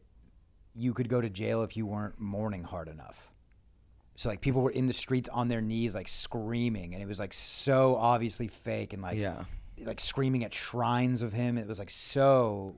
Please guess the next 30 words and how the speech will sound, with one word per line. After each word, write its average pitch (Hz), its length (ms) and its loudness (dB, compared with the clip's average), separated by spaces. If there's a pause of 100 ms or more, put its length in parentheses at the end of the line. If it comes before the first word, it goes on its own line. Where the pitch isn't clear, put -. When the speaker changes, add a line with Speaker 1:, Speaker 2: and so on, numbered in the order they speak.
(120)
Speaker 1:
crazy, 92 440 -8
dude. 82 200 -12
Speaker 2:
Dude, - 20 -14
Speaker 1:
They 110 100 4
Speaker 2:
I 123 100 6
mourn 117 260 2
hard 101 200 0
as 87 120 -4
a 80 60 -8 (120)
bitch, 90 380 -6
dude. 90 340 -8
I 104 160 0
fucking, 120 460 6
Speaker 1:
<laughs> - 20 8
Speaker 2:
I 156 160 8
mourn 185 400 8
so 135 380 6
hard, 110 340 6
bro. 123 300 6 (280)
It's 151 220 8
crazy. 127 540 6 (140)
<laughs> - 180 -4
It's, 208 280 12
it's 285 680 10
crazy 156 360 6
how 123 140 10
hard 120 220 6
I 104 140 4
can 104 200 0
mourn. 95 300 -2